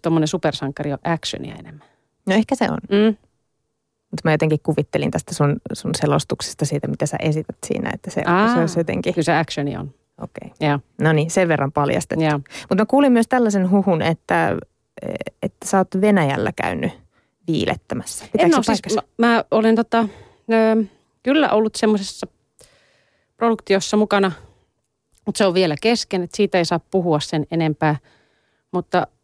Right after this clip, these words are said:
Speaker 1: kyllä yhteistyössä semmoisen venäläisen ohjaajan kanssa, todella mielenkiintoinen projekti. Joo.
Speaker 2: Mutta ei oo actioni, vai onko? Kerro.
Speaker 1: E-, e-,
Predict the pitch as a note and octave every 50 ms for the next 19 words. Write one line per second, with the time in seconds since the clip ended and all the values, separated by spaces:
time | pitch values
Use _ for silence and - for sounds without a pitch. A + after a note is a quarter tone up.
0 | _ _ - G#3+ G3+ F#3+ F3+ F3 D#3 - _ _ _ _ _ _ _ _ _ G3+
1 | G3 - - - F3 D#3+ - - - E3+ D#3+ D3+ E3 - - E3+ D#3 D#3+ D#3 E3+
2 | D#3 D#3 D#3 D#3 C#3+ - - D#3+ - E3+ E3 - - - - F#3 E3+ E3 F3 F3
3 | F3 - G#3 G#3 G#3 - - G3 F#3+ - G#3+ G3+ F#3+ F#3 E3 D#3 D3+ D3+ D3+ D3
4 | D3 D3 - - - D3+ - C3+ D#3 F3+ - - D#3+ E3 F3 - _ - - _
5 | _ _ _ _ _ _ _ _ _ _ _ _ _ _ _ _ - F3 D#3+ D#3+
6 | D#3+ D3 - _ _ _ _ _ _ _ _ _ _ _ _ _ _ _ _ _
7 | - - - - A2 C3+ D3+ D3 C#3 B2 - - - _ _ _ _ _ - D#3+
8 | - - - - - - - - - _ _ _ _ _ _ _ _ _ _ _
9 | - - - - A3+ - - _ _ _ _ _ _ _ _ _ _ _ _ _
10 | - F#3 F3 D#3+ D#3 D3+ - - - -